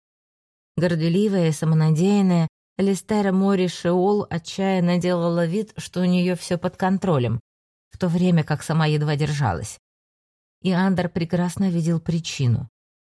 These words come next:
По её яркому, пульсирующему серебристыми переливами эфиру уже медленно расползались грязновато-серые игольчатые отметины —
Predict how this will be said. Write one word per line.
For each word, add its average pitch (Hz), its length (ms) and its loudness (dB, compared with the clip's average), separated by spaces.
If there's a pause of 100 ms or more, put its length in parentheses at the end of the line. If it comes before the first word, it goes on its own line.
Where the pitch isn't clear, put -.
(180)
По 185 60 0
её 180 300 2
яркому, 180 600 0
пульсирующему 165 920 0
серебристыми 156 760 0
переливами 156 640 2
эфиру 190 380 0 (300)
уже 185 220 2
медленно 180 500 2
расползались 160 720 0
грязновато-серые 160 1000 0
игольчатые 160 580 -2
отметины — 127 580 0